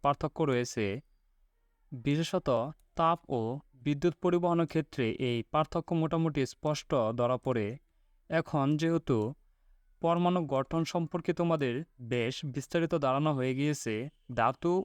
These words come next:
অধাতু এই পার্থক্যের কারণটা খোঁজা যাক। দলে বসে অনুসন্ধানী পাঠ বই থেকে পরিবাহী, অপরিবাহী ও অর্ধপরিবাহী অংশটুকু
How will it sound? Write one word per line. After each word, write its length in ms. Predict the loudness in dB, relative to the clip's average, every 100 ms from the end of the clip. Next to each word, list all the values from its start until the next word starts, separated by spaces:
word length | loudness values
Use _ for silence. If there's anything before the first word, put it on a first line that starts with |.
| -2
অধাতু 360 | 0 0 0 -2 -4 -10 _ -4
এই 160 | 0 0 -2 0
পার্থক্যের 460 | 0 0 -2 -2 0
কারণটা 400 | 0 0 0 0 0 -6 _ _ _ _ _
খোঁজা 260 | -6 0 2 2
যাক। 220 | 2 0 _ _ _ _ -20 -20 _ -20 _ _ -2
দলে 380 | 0 2 2 4
বসে 320 | 2 0 -2 -4 -6 _ _ -4
অনুসন্ধানী 560 | 0 0 0 0 2 2 2
পাঠ 140 | 2 2
বই 140 | -2 -2
থেকে 180 | -2 -4
পরিবাহী, 460 | 0 2 4 2 2 -2
অপরিবাহী 500 | 0 0 2 0 0 -2
ও 40 | -4 -4 -4 -4
অর্ধপরিবাহী 760 | -2 -2 0 0 2 2 0 -4 _ _ _ -4
অংশটুকু 540 | -2 -2 0 -2 0